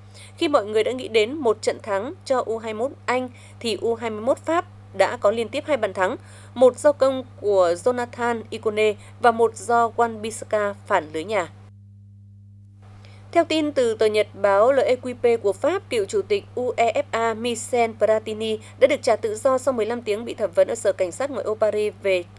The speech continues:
quyết định trao quyền đăng cai World Cup hai không hai hai cho Qatar. Trước đó, vào sáng qua, theo giờ địa phương, ông Platini đã bị bắt và bị tạm giữ. Quyết định bắt giữ Platini là một phần trong cuộc điều tra về cáo buộc nhận hối lộ trong quá trình vận động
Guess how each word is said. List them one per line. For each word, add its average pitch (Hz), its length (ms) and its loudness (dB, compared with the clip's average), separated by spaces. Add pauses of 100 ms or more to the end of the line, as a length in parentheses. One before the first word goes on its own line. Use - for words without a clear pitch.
(100)
quyết 359 180 -4
định 226 280 -2
trao 269 240 -2 (100)
quyền 190 260 0
đăng 214 160 -4
cai 208 200 0
World 202 200 -4
Cup 269 220 -4
hai 220 140 -6
không 214 180 -10
hai 220 140 -10
hai 220 280 0 (340)
cho 220 180 -2
Qatar. 202 360 2 (540)
Trước 381 160 -2
đó, 240 160 4
vào 254 160 2
sáng 233 280 -6
qua, 277 180 2
theo 277 120 0
giờ 226 140 -2
địa 196 220 -4
phương, 262 220 4 (280)
ông 254 180 2
Platini 247 580 -2
đã 220 120 2
bị 220 160 -8
bắt - 220 -6
và 202 60 -4
bị 180 100 -8
tạm 180 180 -2
giữ. 208 240 -2 (400)
Quyết 339 100 -2
định 208 280 -4
bắt 320 160 2
giữ 240 200 -6
Platini 240 580 -4
là 208 220 -4
một 196 180 -2
phần 202 360 0
trong - 140 -8
cuộc 202 140 -2
điều 190 140 -2
tra 226 240 -4
về 196 140 -4
cáo 180 200 -2
buộc 214 220 -6
nhận 180 140 -8
hối 190 140 -8
lộ 220 200 0
trong 202 200 -8
quá 202 60 -4
trình 185 220 -10
vận 180 180 -8
động 180 140 0